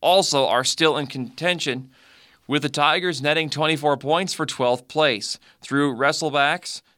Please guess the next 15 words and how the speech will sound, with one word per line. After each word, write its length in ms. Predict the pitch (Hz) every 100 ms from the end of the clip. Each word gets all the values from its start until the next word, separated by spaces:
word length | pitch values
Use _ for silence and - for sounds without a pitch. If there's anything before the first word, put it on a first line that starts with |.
| _ -
competitors 880 | 123 - 165 160 139 139 160 - - - - _
who 160 | - 135
lose 380 | 139 151 151 139
their 160 | 135
first 340 | 127 165 165 -
match 460 | 139 131 131 -
can 180 | - 135
still 320 | 120 - 143
score 320 | 135 - 123 123
valuable 400 | 110 113 113 117
team 340 | - 107 104
points. 600 | - - 120 110 - - - - - - -
Waverly 420 | 131 151 151 151
Shell 280 | 139 160 156
Rock 340 | 147 151 180